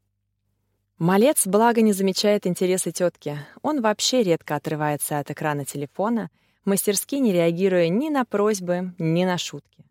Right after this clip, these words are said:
Очевидно, вынужденные каникулы на родине родителей его не впечатляют. «Ром, ты во сколько поедешь за мясом?» спрашивает громко мама. «Через час где-то.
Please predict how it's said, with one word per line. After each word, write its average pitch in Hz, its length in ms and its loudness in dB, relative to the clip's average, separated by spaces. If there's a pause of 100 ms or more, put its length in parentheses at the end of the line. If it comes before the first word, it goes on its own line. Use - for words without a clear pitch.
(720)
Очевидно, 285 640 2
вынужденные 190 640 2
каникулы 156 540 -4
на 139 140 -4
родине 143 360 -4
родителей 208 600 -4
его 160 360 -2
не 175 180 -2
впечатляют. 127 760 -10 (1400)
«Ром, 202 540 4
ты 208 140 4
во 226 120 4
сколько 233 360 0
поедешь 180 380 2
за 156 120 2
мясом?» 139 400 -4 (280)
спрашивает 180 680 -2
громко 147 400 -4
мама. 135 400 -8 (840)
«Через 202 400 2
час 185 360 2
где-то. 143 520 -6